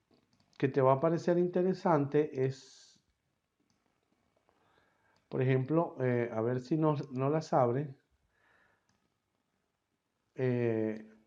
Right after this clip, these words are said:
la simulación sobre venta, por ejemplo, mira.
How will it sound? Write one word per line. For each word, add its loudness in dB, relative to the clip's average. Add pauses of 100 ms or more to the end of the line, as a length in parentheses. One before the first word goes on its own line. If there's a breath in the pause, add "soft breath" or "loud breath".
(680)
la -2
simulación -2 (3250 soft breath)
sobre 6
venta, 4
por -2
ejemplo, -2
mira. -4